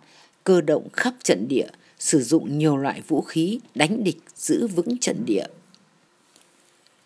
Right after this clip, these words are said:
Mỏm ba còn tám đồng chí.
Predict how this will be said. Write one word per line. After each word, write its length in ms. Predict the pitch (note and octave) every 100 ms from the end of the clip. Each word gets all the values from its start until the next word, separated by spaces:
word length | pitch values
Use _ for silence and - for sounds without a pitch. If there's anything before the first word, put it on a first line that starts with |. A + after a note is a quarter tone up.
| _ _ _ _ _
Mỏm 340 | D3 D3 A2 B2+
ba 300 | D#3+ D#3+ D3+ _ - _
còn 260 | D3+ C#3 B2 -
tám 260 | - G3
đồng 220 | A3+ C#3+ A#2
chí. 320 | - D3+ G#3+